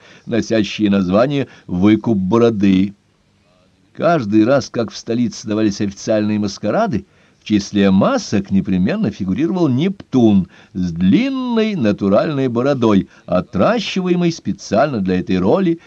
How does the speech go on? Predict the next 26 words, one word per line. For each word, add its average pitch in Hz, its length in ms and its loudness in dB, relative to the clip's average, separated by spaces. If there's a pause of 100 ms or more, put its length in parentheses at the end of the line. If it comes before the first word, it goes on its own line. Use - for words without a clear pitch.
(120)
по 90 160 -2
особому 120 560 -4
царскому 104 640 -4
указу. 90 480 -8 (1400)
К - 80 -20
концу 185 480 0
маскарада 175 680 2
Нептун 123 400 0
обязан 113 380 2
был 113 160 4
продавать 120 600 4
свою 196 360 -2
бороду, 233 520 0 (300)
а 101 220 0
в - 140 -16
покупке 165 760 0
её 123 160 4
должны 107 420 2
были 101 180 4
участвовать 101 600 0
все 165 380 -6
гости, 104 800 0 (220)
не 104 180 -2
исключая 110 540 -2
и 127 120 0
дам. 104 400 0